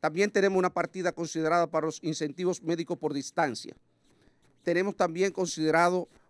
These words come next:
un aumento en el programa de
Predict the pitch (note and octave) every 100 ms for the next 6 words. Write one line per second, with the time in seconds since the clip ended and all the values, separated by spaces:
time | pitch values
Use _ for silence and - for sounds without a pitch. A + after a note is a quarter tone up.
0 | _ _ _ _ _ _ - F3+ G3 G3
1 | F#3+ G3+ - F#3 E3+ - D#3+ E3+ F#3 F3+
2 | E3 - _ _ - D3+ D#3 D#3